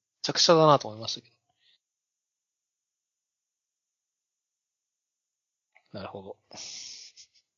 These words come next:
遊戯王カードとかポケモンカードって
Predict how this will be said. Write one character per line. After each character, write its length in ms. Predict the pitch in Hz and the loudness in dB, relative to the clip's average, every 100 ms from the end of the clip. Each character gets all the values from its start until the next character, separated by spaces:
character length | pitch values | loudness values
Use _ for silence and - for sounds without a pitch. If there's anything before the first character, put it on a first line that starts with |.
| _ _ _ _ _ - - - - - - - - - - - - - _ _ _ _ _ _ _ _ _ _ _ _ _ _ _ _ _ _ _ - | _ _ _ _ _ -20 -18 -16 -14 -16 -18 -20 -20 -20 -20 -20 -20 -20 _ _ _ _ _ _ _ _ _ _ _ _ _ _ _ _ _ _ _ -8
遊 120 | 139 | -4
戯 140 | 147 | 0
王 60 | 160 | 2
カ 140 | 175 | 8
ー 40 | 180 | 8
ド 100 | 143 | 6
と 40 | |
か 80 | 117 | -6
ポ 120 | - | -6
ケ 80 | 139 | -4
モ 120 | 139 | -4
ン 80 | 156 | -2
カ 140 | - | 4
ー 20 | 160 | 4
ド 80 | |
っ 60 | 131 | 4
て 360 | _ 123 113 | _ -8 -8